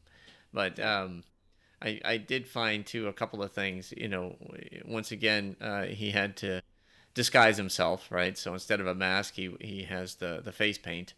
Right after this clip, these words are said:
And then the, uh, the other thing was, uh,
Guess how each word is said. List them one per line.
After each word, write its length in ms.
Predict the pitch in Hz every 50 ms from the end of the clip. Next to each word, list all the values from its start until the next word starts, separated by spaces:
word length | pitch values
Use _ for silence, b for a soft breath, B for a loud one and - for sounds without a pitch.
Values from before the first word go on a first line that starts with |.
| B B B B B B B B -
And 240 | - 135 117 110 110
then 220 | 107 107 104 101 95
the, 340 | 104 98 95 92 92 92
uh, 220 | 92 98 95 90 87
the 140 | 92 107 107
other 180 | 113 120 117
thing 320 | 107 - 107 104 101 98 95
was, 340 | 95 95 95 92 - - - b b b b b b b b b b b - -
uh, 220 | - - - -